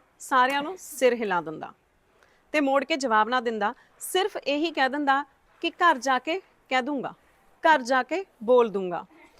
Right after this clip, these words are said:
ਹੁਣ ਇੱਕ ਦਿਨ ਸੇਠ ਪਿੰਡ ਵਿੱਚੋਂ ਲੰਘਿਆ ਜਾ ਰਿਹਾ ਸੀ। ਇੱਕ ਬੰਦੇ ਨੇ ਉਹਨੂੰ ਸਤਿ ਸ੍ਰੀ ਅਕਾਲ ਬੁਲਾਈ ਤੇ ਸੇਠ ਨੇ ਫੇਰ ਸਿਰ ਹਿਲਾਇਆ ਤੇ ਅੱਗੋਂ ਕਹਿ ਦਿੱਤਾ ਕਿ "ਘਰ ਜਾ ਕੇ ਕਹਿ ਦੂੰਗਾ।"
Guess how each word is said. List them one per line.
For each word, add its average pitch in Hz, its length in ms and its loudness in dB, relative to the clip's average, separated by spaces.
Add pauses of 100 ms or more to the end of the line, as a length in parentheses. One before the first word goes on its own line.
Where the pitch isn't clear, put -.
(440)
ਹੁਣ 392 100 4
ਇੱਕ 427 160 0
ਦਿਨ 453 160 0
ਸੇਠ 330 400 0
ਪਿੰਡ 320 260 -4
ਵਿੱਚੋਂ 339 280 -4
ਲੰਘਿਆ 262 300 0
ਜਾ 208 160 0
ਰਿਹਾ 208 120 -4
ਸੀ। 190 240 -12 (920)
ਇੱਕ 302 200 -2
ਬੰਦੇ 285 340 -2
ਨੇ 294 180 -2
ਉਹਨੂੰ 254 320 -4 (380)
ਸਤਿ 269 300 0
ਸ੍ਰੀ 247 200 -4
ਅਕਾਲ 190 280 -4
ਬੁਲਾਈ 175 280 -10 (960)
ਤੇ 339 100 0
ਸੇਠ 330 360 2
ਨੇ 339 140 0
ਫੇਰ 262 320 0 (280)
ਸਿਰ 247 320 0
ਹਿਲਾਇਆ 247 500 0 (680)
ਤੇ 254 140 2
ਅੱਗੋਂ 233 200 -4
ਕਹਿ 220 200 0
ਦਿੱਤਾ 220 360 -2 (280)
ਕਿ 339 80 -4
"ਘਰ 302 280 0
ਜਾ 214 200 -2
ਕੇ 285 180 -6 (160)
ਕਹਿ 190 180 4
ਦੂੰਗਾ।" 214 340 -4